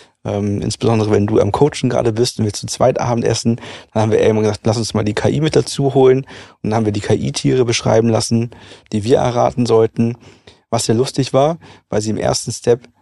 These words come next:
das so verstanden hat, dass sie ein maximal exotisches, schwieriges Tier beschreiben soll. Und wir hatten null Ahnung, sind nie drauf gekommen, dass wir der K I erstmal sagen mussten,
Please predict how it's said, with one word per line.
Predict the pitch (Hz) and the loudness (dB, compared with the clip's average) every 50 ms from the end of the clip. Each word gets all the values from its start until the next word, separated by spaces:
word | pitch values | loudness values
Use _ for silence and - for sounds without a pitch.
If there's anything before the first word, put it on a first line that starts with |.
| _ _ _ _ _ _ _ _ | _ _ _ _ _ _ _ _
das | - 110 - | -6 -4 -2
so | - 139 | -2 -2
verstanden | - - 127 117 - - 123 120 - 117 | -2 -2 -4 -2 -2 -2 -2 -2 -2 -4
hat, | 120 117 - 113 | -6 -4 -2 -4
dass | 110 - | -4 -2
sie | - 120 - | -2 -2 -2
ein | 101 104 104 | 0 0 0
maximal | 107 - - - - 117 110 107 - 107 107 110 110 - - - _ | -2 -2 -2 -2 -2 0 0 0 2 4 4 4 4 2 -2 -6 _
exotisches, | - - - - - - 131 135 - 113 - - 107 - | -6 -6 -6 -4 -2 -2 -2 -2 -2 -4 -4 -2 -2 -4
schwieriges | - - - 131 151 143 117 104 98 - - | -2 0 2 2 4 4 2 2 -2 -2 -2
Tier | - - 113 104 | -2 -2 0 0
beschreiben | 107 - - - 104 101 107 | 0 -2 -2 -2 -2 0 0
soll. | 107 110 127 151 160 - - - - - - _ _ | 2 4 4 2 2 -2 -10 -20 -20 -20 -20 _ _
Und | - 101 | -6 -4
wir | 107 104 | -4 -4
hatten | - - 123 123 | -2 0 2 4
null | 127 131 139 - | 6 4 4 4
Ahnung, | 107 107 117 135 147 131 | 2 2 2 2 0 0
sind | 113 113 98 | 0 -2 -2
nie | 107 120 | -2 0
drauf | - 123 117 - | 0 0 0 -2
gekommen, | - 110 - - 113 135 139 | -4 -4 -2 -2 -2 -2 -2
dass | 127 110 107 | -2 0 0
wir | 107 | 2
der | 104 107 | 2 2
K | 104 - 110 | 2 2 2
I | 107 113 127 | 2 4 2
erstmal | 120 - - 113 | 2 2 2 0
sagen | 104 107 107 110 110 | 0 0 2 2 0
mussten, | 113 110 - - 113 107 110 113 | 0 -2 -2 0 0 0 0 -2